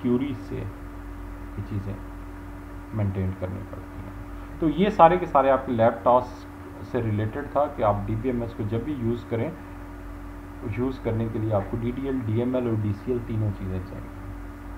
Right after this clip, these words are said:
शायद lab में आपकी डीसीएल की क्वेरीआं इतनी cover नहीं कराई जाएंगी, लेकिन आई hope कि जी आप डीसीएल की क्वेरीआं भी cover कर लें। ये इसका एक general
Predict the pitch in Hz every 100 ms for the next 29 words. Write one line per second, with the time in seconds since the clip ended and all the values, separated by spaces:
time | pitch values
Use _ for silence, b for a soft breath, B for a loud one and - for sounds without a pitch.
0 | - - - 156 143 139 135 135 135 127
1 | 127 120 110 139 127 123 - 120 127 117
2 | 123 113 117 117 123 151 120 113 110 110
3 | 113 117 101 117 107 104 - - 104 107
4 | 107 107 117 107 113 - 101 98 - -
5 | 110 110 - 120 110 98 110 98 101 -
6 | 117 92 - 101 98 98 - - - -
7 | - - - - B B B B 285 269
8 | - 220 185 165 160 170 165 143 107